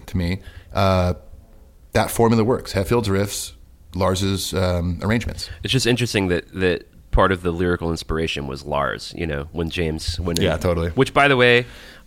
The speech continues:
Speaker 2: I like that on Saint Anger, they tried to get everyone <laughs> involved in the lyric writing.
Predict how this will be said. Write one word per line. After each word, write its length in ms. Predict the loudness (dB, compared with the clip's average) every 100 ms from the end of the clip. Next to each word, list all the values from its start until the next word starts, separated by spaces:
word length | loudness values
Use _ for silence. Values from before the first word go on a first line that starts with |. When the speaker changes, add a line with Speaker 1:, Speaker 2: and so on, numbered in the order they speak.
| -20 -20 0
Speaker 2:
I 320 | 4 6 4
like 440 | 2 2 2 2 -2
that 180 | 0 2
on 280 | 2 0
Saint 240 | -2 -4 -2
Anger, 400 | -2 -2 -2 -2
they 160 | -4 -6
tried 280 | -2 -2
to 60 | -2
get 200 | -4 -2
everyone 680 | -2 -2 -2 -4 -4 0 0
<laughs> 0 |
involved 460 | 0 0 2 4 2
in 60 |
the 80 | -2
lyric 340 | -2 -2 0 2
writing. 380 | 2 0 -4